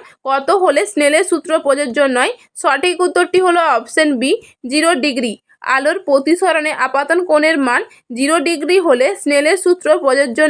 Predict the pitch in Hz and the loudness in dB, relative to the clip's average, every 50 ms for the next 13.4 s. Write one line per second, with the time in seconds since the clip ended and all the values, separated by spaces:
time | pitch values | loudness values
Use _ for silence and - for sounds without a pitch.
0 | 277 254 208 190 - - _ _ _ _ _ _ _ _ _ _ _ _ _ _ | 2 0 0 -2 -4 -8 _ _ _ _ _ _ _ _ _ _ _ _ _ _
1 | _ _ _ _ _ _ _ - 269 262 262 269 302 330 330 - 392 370 330 262 | _ _ _ _ _ _ _ -4 -2 -2 -2 0 -2 0 2 2 2 4 4 4
2 | 254 311 - - 262 294 440 - - - - _ _ - - 359 277 269 262 339 | 2 2 2 0 0 0 0 -2 -6 -12 -20 _ _ -6 -2 -2 -2 0 2 2
3 | 370 320 320 349 339 311 349 359 262 269 269 262 269 285 302 320 349 349 - 294 | 2 2 2 2 2 0 -2 -2 0 0 2 2 2 0 -2 -4 -4 -4 -2 -2
4 | 302 262 233 - 302 311 339 349 320 311 311 311 320 - - - 262 269 285 285 | -2 -2 -2 0 0 0 2 2 0 0 0 0 -2 -2 -2 -2 -2 0 0 0
5 | 302 370 - - 294 285 269 - - 302 359 359 359 294 247 247 269 320 - - | -2 -2 -4 -6 -6 -6 -6 -6 -6 -6 -4 -2 0 0 2 2 2 0 0 0
6 | - 320 349 294 285 240 320 - - - - - _ - - 349 277 285 277 392 | -2 -2 0 0 0 -2 -2 -4 -8 -14 -20 -20 _ -6 -2 -2 0 0 0 -2
7 | 381 294 349 359 285 - 359 359 359 370 370 370 349 339 359 339 294 240 - - | 0 0 0 0 0 0 0 2 2 2 2 4 2 2 2 2 0 -2 -2 -4
8 | - - 320 311 294 247 214 269 330 440 427 _ _ _ _ 262 233 285 302 277 | -2 -2 0 0 0 0 0 0 0 -2 -2 _ _ _ _ -8 -4 -2 -2 -2
9 | 254 320 311 269 226 196 - _ _ _ _ - - - 330 262 254 262 311 339 | 0 0 0 0 0 -2 -4 _ _ _ _ -14 -8 -4 -4 -2 0 0 0 0
10 | - - 339 349 311 330 370 330 247 262 247 247 262 277 294 311 339 359 359 - | 0 0 0 0 0 -2 -4 -2 0 0 2 2 2 0 0 0 0 -2 -2 0
11 | 262 302 381 339 240 247 285 302 330 330 302 311 311 320 330 - - 269 285 285 | 0 0 0 0 -2 -2 0 0 2 2 0 0 0 0 -2 -2 -2 -2 -2 0
12 | 285 302 392 381 - 294 285 269 - 294 339 359 349 269 254 254 277 277 277 277 | 0 -2 -2 -2 -4 -6 -6 -4 -2 -2 0 0 0 0 0 2 0 0 0 0
13 | - 330 359 320 262 240 403 | 0 0 2 2 0 0 -2